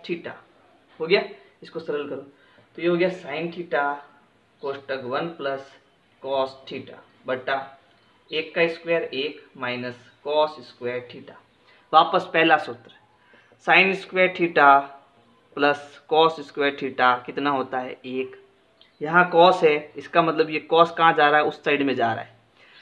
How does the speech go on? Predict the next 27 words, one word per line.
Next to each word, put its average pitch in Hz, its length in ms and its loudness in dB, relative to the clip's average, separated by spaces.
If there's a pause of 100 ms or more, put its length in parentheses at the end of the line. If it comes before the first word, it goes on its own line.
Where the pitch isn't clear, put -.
(160)
तो 123 40 -6
बचा 135 280 2
क्या 160 180 2
यहाँ? 156 260 2 (100)
sin 156 400 -2 (280)
square 143 480 -2
theta 139 440 2 (320)
बराबर 131 500 2
एक। 117 300 -6
ये 135 100 -4
तो 147 120 -4
दोनों 165 240 4
अपनी 175 200 0
जगह 190 220 4
है, - 300 0
ये 139 60 2
उधर 139 220 0
चला 147 220 -2
गया, 156 180 -4 (400)
माइनस 139 460 0
cos 135 300 -4
स्क्वायर 123 420 -8
theta। - 340 -12 (440)
यानी 185 180 4 (120)
इसकी - 320 -6
जगह 151 260 2
पर 127 320 -6